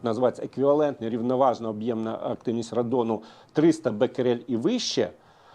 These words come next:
а нормативна для дошкільних, дошкільних, е, закладів п'ятдесят бекерель, для промислових об'єктів, об'єктів, які знаходяться в, в експлуатації, сто бекерель. Якщо триста і більше, то на протязі десяти років може розвинутися рак легень.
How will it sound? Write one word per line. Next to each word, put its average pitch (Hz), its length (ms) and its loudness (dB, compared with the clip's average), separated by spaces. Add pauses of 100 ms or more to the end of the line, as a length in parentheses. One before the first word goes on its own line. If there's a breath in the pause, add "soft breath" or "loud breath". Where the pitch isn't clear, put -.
а 120 220 0
нормативна 135 640 0
для 117 300 0
дошкільних, 123 640 -2
дошкільних, 113 640 -4
е, 120 260 0
закладів 107 380 -4
п'ятдесят 196 420 -2
бекерель, 175 540 2
для 120 200 -2
промислових 131 720 0
об'єктів, 110 480 -2
об'єктів, 110 360 -2
які 110 160 -6
знаходяться 113 460 -4
в, 107 260 -2
в 107 60 -4
експлуатації, 113 760 -6
сто - 240 -2
бекерель. 190 460 2 (280 loud breath)
Якщо 139 240 0
триста 165 380 2
і 147 60 4
більше, 190 360 0
то - 180 -2
на 147 120 0
протязі 143 500 0
десяти 135 560 0
років 160 480 2 (260 loud breath)
може 160 340 0
розвинутися 123 600 -4
рак 127 220 -2
легень. 104 320 -4